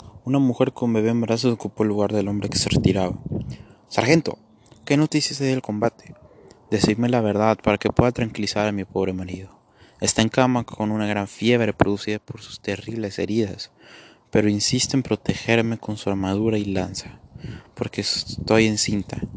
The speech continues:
Dice que la venganza del enemigo será terrible en el caso de que entrara". A lo que responde: "Tienes buen corazón, porque eres madre,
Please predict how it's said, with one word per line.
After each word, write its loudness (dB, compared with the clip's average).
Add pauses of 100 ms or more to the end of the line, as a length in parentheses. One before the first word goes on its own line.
(260)
Dice 2
que 0
la 0
venganza -2
del 0
enemigo -2
será -2
terrible -2 (460)
en -4
el -4
caso -2
de 2
que -6
entrara". -6 (1900)
A 2
lo 6
que -4
responde: -10 (500)
"Tienes 2
buen 2
corazón, 4 (720)
porque -6
eres 0
madre, 0